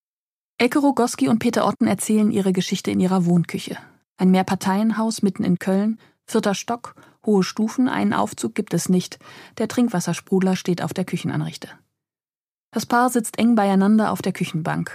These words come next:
eine rostrot gestrichene Wand im Rücken. Vor ihnen steht ein massiver Holztisch, der sagt: „Wir bekommen gern und viel Besuch.“ Über der Tür hängt ein schlichtes Holzkreuz.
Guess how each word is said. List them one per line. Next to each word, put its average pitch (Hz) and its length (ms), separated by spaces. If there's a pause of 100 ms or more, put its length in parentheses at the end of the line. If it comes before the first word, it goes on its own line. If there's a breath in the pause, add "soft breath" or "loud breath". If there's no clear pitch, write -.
(140)
eine 180 180
rostrot 185 500
gestrichene 190 480
Wand 160 200
im 190 120
Rücken. - 320 (720)
Vor 254 300
ihnen 262 220
steht 240 260
ein 220 160
massiver 214 440
Holztisch, 196 500
der 170 120
sagt: 175 340 (200 loud breath)
„Wir 233 100
bekommen 247 360
gern 214 320
und 214 160
viel 196 200
Besuch.“ - 440 (560)
Über 202 160
der 185 140
Tür 240 260
hängt 220 240
ein 214 100
schlichtes - 400
Holzkreuz. - 580